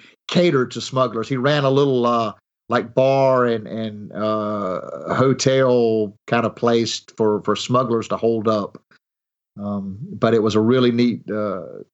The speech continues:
you, you look it up on the internet. It's, it's a neat, called the Grotto. It's a really neat, uh, little bar and restaurant. And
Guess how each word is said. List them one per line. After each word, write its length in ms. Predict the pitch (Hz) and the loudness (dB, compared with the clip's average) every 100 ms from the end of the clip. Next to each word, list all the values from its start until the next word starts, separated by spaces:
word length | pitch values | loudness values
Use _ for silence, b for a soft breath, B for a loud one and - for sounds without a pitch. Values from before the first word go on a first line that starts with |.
| - | -10
you, 200 | 120 117 | -4 -2
you 180 | 120 110 | 0 0
look 240 | 113 123 | 0 0
it 60 | 139 | 2
up 100 | 120 | 0
on 80 | 113 | 2
the 80 | |
internet. 380 | 110 110 101 101 | 2 0 -2 -2
It's, 140 | 90 - | -4 -2
it's 200 | 104 110 | -2 0
a 40 | |
neat, 300 | 107 107 - | 0 0 0
called 160 | 113 101 | 0 0
the 60 | |
Grotto. 460 | 92 107 107 95 95 | 2 2 2 0 -2
It's 140 | 95 | -4
a 40 | 113 | 0
really 240 | 113 110 | 2 2
neat, 320 | 107 110 104 95 | 2 2 0 0
uh, 100 | 98 | 0
little 200 | 104 107 | 2 2
bar 240 | 98 107 107 | 2 2 4
and 80 | |
restaurant. 540 | 104 107 - 107 107 - | 2 0 2 2 2 0
And 200 | 95 | -6